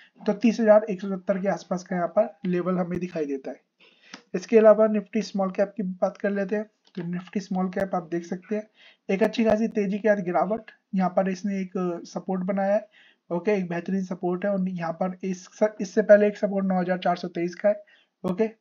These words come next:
break यहाँ पर हो चुका है, Sorry, support यहाँ पर नौ हजार छह सौ पचासी का है। और जैसे ही इस particular point को, नौ हजार सात सौ छियासी को ये cross करता है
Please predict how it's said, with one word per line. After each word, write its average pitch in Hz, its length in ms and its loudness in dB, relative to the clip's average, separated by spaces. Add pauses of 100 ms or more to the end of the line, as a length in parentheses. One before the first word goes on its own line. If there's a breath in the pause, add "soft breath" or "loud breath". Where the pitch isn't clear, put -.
break 208 300 2
यहाँ 202 140 4
पर 202 180 10
हो 190 140 0
चुका 196 200 -4
है, 220 80 -2
Sorry, 190 280 -4
support 196 360 -4
यहाँ 180 140 -2
पर 190 160 0
नौ 185 180 0
हजार 185 160 -2
छह 185 160 -6
सौ 185 120 -10
पचासी 175 440 -8
का 208 100 -6
है। - 120 -8 (460 soft breath)
और 190 100 4
जैसे 226 280 4
ही 247 60 2
इस 233 80 -6
particular 208 420 0
point 185 280 -4
को, 175 80 -6
नौ 180 140 -4
हजार 190 160 -2
सात 185 180 -2
सौ 196 180 -10
छियासी 202 340 -4
को 196 100 -4
ये 196 120 -4
cross 170 280 -6
करता 156 280 -10
है 151 120 -10